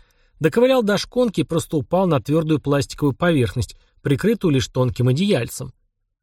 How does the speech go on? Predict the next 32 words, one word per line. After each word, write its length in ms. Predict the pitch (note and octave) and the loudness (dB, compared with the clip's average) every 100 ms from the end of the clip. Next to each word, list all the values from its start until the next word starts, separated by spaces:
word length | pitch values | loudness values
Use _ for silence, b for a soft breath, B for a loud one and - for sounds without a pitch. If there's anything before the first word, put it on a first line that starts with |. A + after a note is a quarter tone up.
| _ | _
Сколько 360 | - D4+ - | -2 0 2
он 120 | C4 | 2
времени 360 | A3+ G3+ C3 B2+ | 4 4 4 2
живёт 340 | A#2 B2+ F#3+ | 2 0 0
на 60 | D3+ | -2
этой 180 | B2+ C#3 | -4 -4
станции? 580 | - A#2+ A2 - B2 - - - - | -4 -6 -6 -8 -12 -12 -14 -18 -4
Уже 180 | C3 C#3+ | 0 2
примерно 440 | D3 C#3 C3 C3+ | 2 2 2 2
год 240 | D3+ A2+ | 2 0
прошёл. 480 | - A#2+ - A2+ A2+ B B B - | 0 -4 -2 -6 -8 B B B -2
Надо 160 | G#3+ | 0
же 80 | D3+ | 2
было 220 | C3+ B2+ | 2 0
так 180 | B2+ B2 | 0 -2
попасть, 480 | - C3+ B2 A#2+ - | 0 -2 -2 -4 -2
а 60 | |
ведь 120 | C3 - | -2 0
начиналось 440 | A#2+ C#3 F3+ G#3+ | -2 -2 -2 -4
всё 120 | - | -6
вполне 360 | C#3+ - C#3+ E3 | -6 -2 0 2
нормально. 540 | F#3 A3 B3+ D3+ A#2+ - _ _ _ _ | 2 2 2 0 -4 -12 _ _ _ _
Конечно, 400 | - D3 C3+ - | 0 2 2 -2
в 40 | - | -4
пропаже 460 | D3+ C#3+ D3 B2+ | -2 0 0 0
лучшего 360 | C#3 C#3 - C3 | 0 -2 -2 -2
друга 280 | B2+ D#3 C3+ | 2 2 2
и 60 | |
боевого 360 | B2 C3 C3 C3 | 2 2 2 0
товарища 480 | - B2+ C#3+ C#3 C#3+ | 0 2 2 0 0
нормального 540 | C3 C3 C3+ C3+ C3+ | 0 2 2 2 2
немного, 560 | C#3+ F#3 F#3 A#2 G#2+ | 2 2 2 2 0